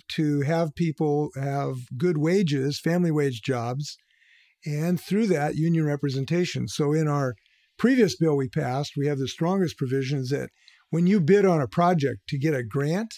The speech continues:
that will be awarded, you get extra points every time you do something to have more prevailing wages, to have safe standards, to have, uh, representation. You get, and so it's a very strong incentive program.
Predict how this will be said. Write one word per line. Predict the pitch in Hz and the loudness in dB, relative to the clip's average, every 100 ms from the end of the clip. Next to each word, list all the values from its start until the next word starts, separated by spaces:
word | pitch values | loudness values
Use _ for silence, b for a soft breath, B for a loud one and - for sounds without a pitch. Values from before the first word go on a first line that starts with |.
| _ _ _ _ _ | _ _ _ _ _
that | 139 143 - | -6 -4 -4
will | 139 139 | -4 -4
be | 135 139 143 | -2 -4 -4
awarded, | - 131 143 175 190 185 b b b - | -6 -4 -2 0 -2 -4 b b b -2
you | 180 | 2
get | 190 | 4
extra | 196 - 175 | 2 2 0
points | - 226 214 175 - | 2 2 2 2 0
every | 156 170 | 0 0
time | 175 170 | 0 2
you | 160 | 2
do | 147 165 | 0 0
something | 170 156 165 143 | 0 0 0 -2
to | 151 | -2
have | 143 131 | -2 -2
more | 135 | -2
prevailing | 135 135 135 127 123 | -2 -2 -2 0 -2
wages, | 147 214 185 202 185 - b b b b - | 0 2 4 2 0 -8 b b b b -8
to | 143 | -6
have | 131 117 | -4 -4
safe | - 135 | -4 -4
standards, | - - 196 202 196 190 156 - | -4 0 2 4 6 4 2 -2
to | 131 | -2
have, | 135 120 139 _ 143 131 | -2 -6 -12 _ -6 -4
uh, | 123 120 - | -4 -6 -6
representation. | 135 143 127 131 160 180 180 185 165 - _ _ _ _ _ 147 | -8 -6 -6 -6 -2 0 2 2 0 -2 _ _ _ _ _ -4
You | 165 175 | -2 2
get, | 156 160 - | 2 0 -2
and | 151 156 139 | -4 -6 -6
so | - 147 | -4 -2
it's | 147 | -2
a | 139 | -2
very | 180 190 | 0 0
strong | - 180 170 147 | 2 2 2 0
incentive | 127 - 185 190 165 139 | -2 0 2 2 2 -2
program. | - 147 123 123 113 110 | -2 -2 0 -2 -4 -8